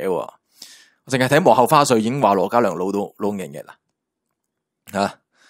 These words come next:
但啊，人始終會老，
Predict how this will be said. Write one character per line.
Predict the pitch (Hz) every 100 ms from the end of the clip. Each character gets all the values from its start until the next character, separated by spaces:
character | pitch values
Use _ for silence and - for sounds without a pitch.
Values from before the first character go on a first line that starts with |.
| _ _ _ _ _ _ _ _ - -
但 | - -
啊， | 98 98 101 104 107 107 107 110 110 110
人 | 101 - 71
始 | - 95
終 | 107 101
會 | 90
老， | 87